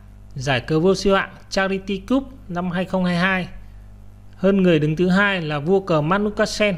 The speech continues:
ba điểm, Quang Liêm bước vào trận tứ kết với siêu đại kiện tướng David Navara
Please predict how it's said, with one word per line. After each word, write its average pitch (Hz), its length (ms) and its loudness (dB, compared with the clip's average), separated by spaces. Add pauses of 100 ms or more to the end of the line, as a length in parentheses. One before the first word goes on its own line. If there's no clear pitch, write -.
(120)
ba 190 140 2
điểm, 175 220 0 (800)
Quang 196 220 2
Liêm 202 240 4
bước 240 200 2
vào 160 100 0
trận - 260 -2
tứ 165 100 0 (100)
kết 247 180 4 (760)
với 147 200 0
siêu 196 240 2
đại 180 140 0
kiện - 240 -10
tướng 165 340 0
David 196 420 -2
Navara 190 760 0